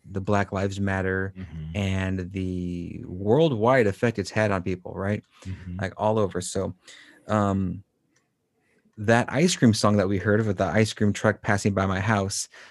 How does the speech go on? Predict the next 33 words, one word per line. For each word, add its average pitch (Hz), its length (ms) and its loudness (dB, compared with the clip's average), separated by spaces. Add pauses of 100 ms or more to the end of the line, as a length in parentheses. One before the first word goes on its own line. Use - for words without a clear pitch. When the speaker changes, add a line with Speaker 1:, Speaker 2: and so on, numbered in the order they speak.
(120)
Speaker 1:
So 101 800 4
apparently 139 880 2
that 123 240 2
song 120 360 0
has 101 420 -2
some 92 840 -4
roots 107 600 0
that 104 260 0
were 98 220 -4
tied 104 640 -2
in, 98 520 -4 (840)
I 95 220 -4
don't 98 200 -4
know 98 240 0
if - 380 -14
it 98 240 -8
was 92 180 -6
slavery 202 800 0
or 113 140 4
some 147 220 0
kind 127 180 2
of, 123 120 2 (200)
I 120 80 4
think 147 160 4
this, 127 160 4
the 104 140 2
lyrics 113 420 4
to 175 80 0
the 170 100 4
song 160 380 4
have, 110 300 2
like, 98 220 2
some 92 440 -2